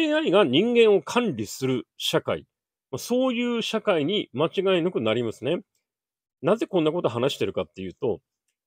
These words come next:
もうこの動画がエーアイに管理されて、<laughs> い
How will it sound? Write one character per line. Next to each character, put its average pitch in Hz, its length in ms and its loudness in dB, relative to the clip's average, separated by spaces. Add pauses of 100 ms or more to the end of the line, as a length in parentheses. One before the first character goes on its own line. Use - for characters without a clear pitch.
(340)
も 147 260 2
う - 100 -8
こ - 200 -8
の 202 200 0
動 143 380 0
画 240 140 0
が 208 340 0 (840)
エ 160 80 6
ー 233 200 4
ア 233 40 4
イ 202 60 2
に - 100 -4
管 254 320 0
理 - 80 2
さ - 320 0
れ 175 100 6
て、 - 80 0
<laughs> - 220 -6
い - 40 -2